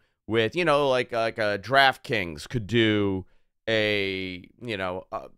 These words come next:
a con-, more like, more like a, a, a sweepstakes if you're betting on something. You know, there, there's, there's,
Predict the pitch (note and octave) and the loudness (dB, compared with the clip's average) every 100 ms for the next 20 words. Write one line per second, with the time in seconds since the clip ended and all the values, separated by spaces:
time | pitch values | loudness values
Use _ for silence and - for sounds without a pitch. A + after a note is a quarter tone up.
0 | _ - - - _ _ _ - A#2 - | _ -20 -20 -20 _ _ _ -12 -10 -4
1 | D#3 D#3+ D3+ D3+ D#3 C#3 B2+ C#3+ C#3 C3+ | 4 6 6 2 4 4 4 2 4 4
2 | A2+ G#2 - G#2+ - - E3 E3 - - | 4 2 2 -2 -2 -4 -4 -4 -4 0
3 | G#2 - - - - - _ A2 G#2+ A2+ | 0 0 -8 -10 -16 -20 _ -6 0 0
4 | F#2+ A2 G2+ G2 F#2 F#2 G2+ F2+ E2+ D2 | 2 2 2 2 -2 0 -2 -2 -4 -4
5 | G#2 G2 B2+ A#2 D3+ C3 A2+ D3+ E3+ G#2 | -2 0 0 -2 -2 -4 -4 -4 -4 -6